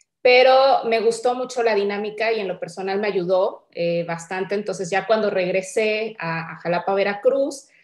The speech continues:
dije, "Tengo que hacer un capítulo", porque <laughs> me gustó mucho, eh, la vivencia, ¿no? Tanto de Pi Ladies, también había otra que era Hear Me Code, que usan el lenguaje, este, Python,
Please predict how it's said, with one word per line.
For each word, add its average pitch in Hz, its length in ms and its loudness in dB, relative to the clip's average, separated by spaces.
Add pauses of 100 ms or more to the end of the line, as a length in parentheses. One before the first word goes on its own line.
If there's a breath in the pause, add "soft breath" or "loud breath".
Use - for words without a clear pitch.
(340 soft breath)
dije, 190 680 -2
"Tengo 208 320 -2
que 208 80 -6
hacer 208 260 -6
un 226 80 -6
capítulo", 208 640 -4
porque 170 220 -4
<laughs> - 240 -6
me 226 160 2
gustó 226 460 0
mucho, 277 340 -2 (340)
eh, 196 440 -4
la 190 180 0
vivencia, 196 560 -2
¿no? 208 220 -6
Tanto 180 300 -4
de 180 160 -4
Pi 208 260 0
Ladies, 220 760 -2 (300 loud breath)
también 220 300 0
había 226 340 4
otra 220 300 -2
que 208 80 -4
era 208 100 0
Hear 208 260 -2
Me 208 200 -4
Code, 208 400 -2 (420)
que 196 180 -2
usan 202 360 -2
el 185 120 -8
lenguaje, 185 640 -6
este, 170 300 -8
Python, 202 600 -2